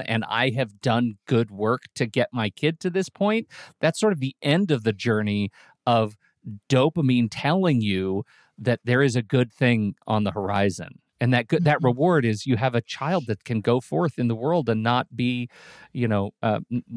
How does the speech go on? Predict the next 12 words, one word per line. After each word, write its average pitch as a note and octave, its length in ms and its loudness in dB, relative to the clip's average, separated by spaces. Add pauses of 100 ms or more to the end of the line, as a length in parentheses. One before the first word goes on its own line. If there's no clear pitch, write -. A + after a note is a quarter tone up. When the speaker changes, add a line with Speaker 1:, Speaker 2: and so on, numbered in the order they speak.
(100)
Speaker 1:
n-, A#2+ 100 -12
despondent. C3 680 -2 (240)
<laughs> - 260 -2
And, A3 260 2 (120)
uh, E4 360 0
Speaker 2:
<laughs> - 0 -
Speaker 1:
right, C3+ 260 2
you've C3 200 -4
done, B2+ 280 0 (300)
you've C3 160 2
done A#2+ 240 2
right. - 340 -4